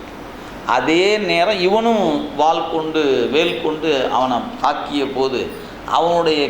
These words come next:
கேடயமாகிய பலகை உடைந்து இவனுடைய வாள் அவன் நெஞ்சுக்குள்ள போச்சு. இப்ப என்னன்னா, ரெண்டு பேரும் இப்படி ஆளுக்கு எதிரெது குத்தி நிக்கிறான்.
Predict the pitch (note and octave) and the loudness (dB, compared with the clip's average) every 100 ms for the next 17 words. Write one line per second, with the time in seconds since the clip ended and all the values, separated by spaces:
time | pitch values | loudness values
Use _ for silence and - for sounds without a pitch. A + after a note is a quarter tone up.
0 | C#3+ C#3 D#3+ D#3+ D#3+ D3 C#3+ C#3 C3 B2+ | -2 0 2 2 2 2 0 0 0 -2
1 | - C3 D3 C#3+ C3 A#2 A#2+ C#3+ C#3+ B2 | 0 2 2 0 0 0 0 0 0 -4
2 | - - - - - D3 E3+ F#3 F3+ E3 | -6 -12 -16 -16 -6 -2 2 2 2 2
3 | D3 C#3 F3 G#3 - C3+ C#3+ C#3 C3+ C#3 | 0 2 2 2 0 -2 0 -2 -4 -6
4 | D3+ D3+ C#3+ A#2+ C#3 - - C3+ A#2 B2 | -6 -4 -6 -2 -2 -2 -8 -6 -2 0
5 | C3 E3+ E3 B2 C#3 - D3+ F3+ F3 D3 | 0 0 0 0 0 0 2 2 2 2
6 | A#2+ D3 E3+ E3+ D3 C#3 D3+ D#3+ - D3 | 4 2 2 -2 -2 -2 0 0 -2 -6
7 | D3 E3 C#3+ B2+ C#3 A#2+ | -2 -2 0 -2 0 -2